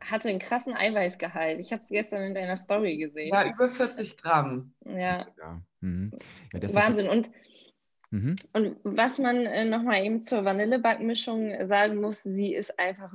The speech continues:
Speaker 1: super vielfältig. Also ich hatte ja eben schon gesagt, das sind alles Basisbackmischungen. Ähm, und bei der Vanille, also ich würd auch sagen, bei der Vanille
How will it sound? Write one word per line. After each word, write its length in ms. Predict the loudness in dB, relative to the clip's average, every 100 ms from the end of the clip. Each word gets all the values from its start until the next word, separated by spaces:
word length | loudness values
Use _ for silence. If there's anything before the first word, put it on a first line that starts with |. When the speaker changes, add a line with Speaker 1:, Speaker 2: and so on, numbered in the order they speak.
| -8
Speaker 1:
super 440 | -4 -4 -2 -6
vielfältig. 920 | -6 0 2 2 0 0 0 -2 -2
Also 260 | 0 2 -2 _ -20 -20 -20 -12
ich 60 | -2
hatte 180 | 0 4
ja 100 | 4
eben 180 | 2 0
schon 140 | -2
gesagt, 280 | 2 0 0
das 140 | -8
sind 100 | -4
alles 360 | 0 0 0 0
Basisbackmischungen. 1500 | 2 2 0 -8 -2 0 0 -2 -4 -4 -6 -4 -4 -4 -8 -16 -20 -2
Ähm, 460 | 0 2 0 -4 -10 _ _ _
und 400 | -4 -4 -4 0
bei 220 | 4 6
der 200 | 6 6
Vanille, 680 | 4 2 2 4 6 4 2 -4 _ _ _
also 200 | -4 -2
ich 140 | -4 -4
würd 120 | -4
auch 120 | -2
sagen, 300 | 0 -2 0
bei 120 | 0
der 140 | 0 -2
Vanille 380 | -4 -4 -2